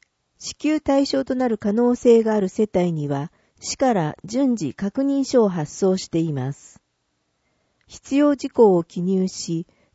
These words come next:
同封の返信用封筒にてご返送ください。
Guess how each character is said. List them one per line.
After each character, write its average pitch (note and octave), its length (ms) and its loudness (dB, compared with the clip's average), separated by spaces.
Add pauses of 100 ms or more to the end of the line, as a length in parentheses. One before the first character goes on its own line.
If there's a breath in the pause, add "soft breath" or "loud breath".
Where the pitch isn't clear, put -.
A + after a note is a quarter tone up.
同 C4 240 6
封 B3+ 300 0
の G#3+ 280 2
返 C4 300 -2
信 C#4 300 -6
用 C4 220 4
封 C4 260 -2
筒 F#3+ 240 2
に F3 120 -6
て - 300 -2
ご F#3 120 0
返 A3+ 240 2
送 G3 260 2
く - 100 -16
だ F3 140 -2
さ E3 220 -4
い。 C#3+ 160 -8